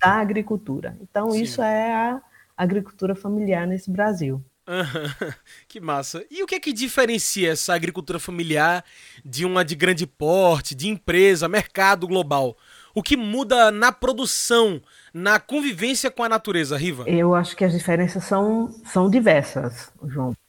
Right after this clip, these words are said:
Speaker 1: Entre elas, a
Speaker 2: Hum.
Speaker 1: agricultura familiar, tradicionalmente, ela conserva a natureza, ela preserva o solo, as matas.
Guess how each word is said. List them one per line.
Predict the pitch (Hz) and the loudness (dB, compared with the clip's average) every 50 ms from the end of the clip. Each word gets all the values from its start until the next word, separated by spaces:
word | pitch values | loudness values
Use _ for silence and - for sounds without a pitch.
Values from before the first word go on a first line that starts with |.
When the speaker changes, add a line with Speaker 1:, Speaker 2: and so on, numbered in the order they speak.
| _ | _
Speaker 1:
Entre | - 170 180 190 196 196 196 208 233 226 | -2 0 2 2 2 0 0 2 4 6
elas, | 190 180 190 202 208 208 190 180 190 | 8 8 8 8 6 6 4 4 6
a | 185 | 6
Speaker 2:
Hum. | 190 | 6
Speaker 1:
agricultura | 202 202 190 190 233 214 - 262 - 285 285 302 302 | 6 4 4 0 -2 -2 -2 -2 0 2 2 2 2
familiar, | 302 320 285 269 254 233 208 180 175 185 196 202 196 196 | 2 4 4 4 4 4 4 4 4 6 4 4 2 0
tradicionalmente, | - 190 196 202 208 190 196 - 214 202 190 170 170 175 180 196 214 214 202 214 175 147 151 - _ _ _ _ _ _ _ _ _ - | 0 2 2 2 2 0 -2 -2 0 2 2 2 2 2 2 2 2 2 0 -2 -6 -6 -6 -8 _ _ _ _ _ _ _ _ _ -2
ela | 170 175 180 190 190 | 0 4 4 4 2
conserva | 190 - - 233 226 226 - - - 226 233 240 247 226 190 180 175 156 151 151 - - _ _ | 2 4 2 2 4 2 -2 2 4 6 6 6 4 4 4 4 4 4 4 2 -2 -8 _ _
a | - 175 | -2 2
natureza, | 175 170 170 170 - 180 156 156 143 143 135 147 156 | 2 2 2 0 0 0 0 2 0 0 0 0 0
ela | 151 160 160 | 0 0 -2
preserva | - _ 185 180 180 170 151 160 170 170 175 165 147 143 143 131 131 - _ _ _ _ _ _ _ _ _ _ _ _ - | -2 _ 2 2 2 2 4 2 4 4 4 2 0 0 -2 -2 -2 -4 _ _ _ _ _ _ _ _ _ _ _ _ 2
o | 170 180 | 2 2
solo, | - - - - - - 214 190 185 185 180 175 170 165 165 165 160 156 151 151 | 2 0 -6 -6 0 6 8 8 10 10 8 6 6 4 4 4 2 2 2 2
as | 151 151 156 147 127 143 | 2 2 0 0 0 0
matas. | 165 165 165 165 165 160 156 156 156 - 156 151 151 151 147 - - | 2 2 4 4 4 4 2 0 -2 -2 0 0 2 0 -2 -6 -14